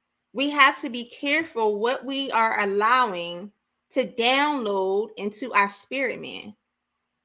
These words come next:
What are you watching? What are you looking at? What are you listening to? What conversations are you having? We have to be careful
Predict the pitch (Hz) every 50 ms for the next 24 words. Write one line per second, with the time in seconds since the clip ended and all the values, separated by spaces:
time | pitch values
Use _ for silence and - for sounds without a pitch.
0 | _ _ _ _ _ _ _ _ _ _ _ _ _ _ _ _ - 202 185 220
1 | 226 277 277 277 262 269 254 254 254 254 - - 175 165 156 196 190 190 175 175
2 | 196 226 240 262 262 269 262 240 233 254 262 254 - 214 185 175 170 165 165 175
3 | 202 233 254 254 277 277 254 233 262 285 277 - 254 196 175 175 170 175 - -
4 | 151 123 - - - _ _ _ _ _ _ _ _ _ _ _ _ _ _ _
5 | _ _ _ _ _ _ _ _ _ _ _ _ - - 247 262 - - - 285
6 | 277 285 285 277 277 277 - - 240 277 277 - - 262 254 247 262 - - 226
7 | 226 214 220 220 240 233 226 233 226 196 160 127 101 87 - 208 202 _ _ _
8 | _ _ _ _ _ _ _ _ _ _ _ _ _ _ _ _ _ _ _ _
9 | _ _ _ _ _ _ _ _ _ _ _ _ _ _ - 208 262 277 277 285
10 | 262 262 269 - 285 226 247 233 240 - 269 247 254 285 269 - 233 226 226 220
11 | 220 220 -